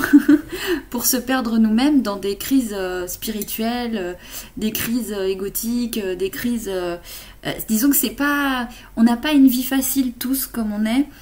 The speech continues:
Euh, c'est pas des vies qui, qui aident, euh, euh, à se retrouver au niveau de la spiritualité. Alors heureusement que les énergies, elles sont, euh, super propices à ça parce qu'on est dans une sorte de, d'éveil planétaire, de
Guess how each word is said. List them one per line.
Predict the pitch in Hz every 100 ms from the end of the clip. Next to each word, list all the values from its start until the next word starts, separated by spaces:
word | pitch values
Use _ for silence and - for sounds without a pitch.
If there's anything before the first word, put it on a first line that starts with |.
| - - - -
Euh, | 196 165
c'est | - 220
pas | 311
des | 262
vies | 220 226 269
qui, | 269 240 214 220
qui | - 220 226 -
aident, | 262 233
euh, | 220 196 196 190 185 180
euh, | 170 - - - - - - - - - - - -
à | 208 202 196 190 - 226
se | 254
retrouver | 233 247 285 247 269
au | 254
niveau | 214 214
de | 226
la | 208
spiritualité. | 208 233 220 220 220 214 214 196
Alors | 180 175 - -
heureusement | 302 359 320 294 277
que | 262
les | 214
énergies, | 214 208 214 214 226
elles | 202
sont, | - 208 202 185
euh, | 170 -
super | - - 214 208
propices | - 214 202 -
à | 202
ça | 233
parce | 214 180
qu'on | - 196
est |
dans | 180 180
une | 180 185
sorte | - 196
de, | 185 180 - - - - - -
d'éveil | 185 233 240 233 233
planétaire, | 226 226 220 220 220 226 226 214 208
de | 190